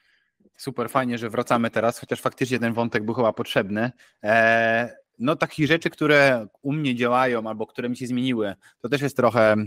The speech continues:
nie, czasem nie jest łatwo to przy, sobie przypomnieć, gdzie się było. To jest, to jest często, uważam, trudność rozwoju, że często jak przechodzimy przez pewną drogę, to nie pamiętamy, w jaki sposób myśleliśmy pięć lat temu, w jaki sposób myśl,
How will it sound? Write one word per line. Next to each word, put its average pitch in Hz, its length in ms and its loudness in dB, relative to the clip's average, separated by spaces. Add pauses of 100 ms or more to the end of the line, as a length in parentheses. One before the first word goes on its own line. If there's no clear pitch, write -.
(160)
nie, 107 500 -4
czasem 131 260 -2
nie 131 100 2
jest 139 140 -2
łatwo 131 280 -4
to 131 100 -6
przy, 113 220 -8
sobie 120 220 -4
przypomnieć, 131 440 2
gdzie 120 140 0
się 123 120 -2
było. 120 280 0
To 117 140 -6
jest, 110 240 -6
to 107 60 -12
jest - 80 -20
często, 113 240 -10
uważam, 107 280 -2
trudność 107 460 -2
rozwoju, 110 440 -2
że 110 80 -4
często 113 280 -6
jak - 80 -6
przechodzimy 113 400 -4
przez - 200 -14
pewną 117 280 2
drogę, 113 360 4 (480)
to 113 60 -4
nie 117 120 0
pamiętamy, 117 680 0
w 101 60 -12
jaki 113 180 -4
sposób 113 320 -6
myśleliśmy 113 460 -2
pięć 120 280 0
lat 120 180 0
temu, 117 340 4 (340)
w 104 40 -10
jaki 113 180 -2
sposób 113 340 -6
myśl, 113 300 -2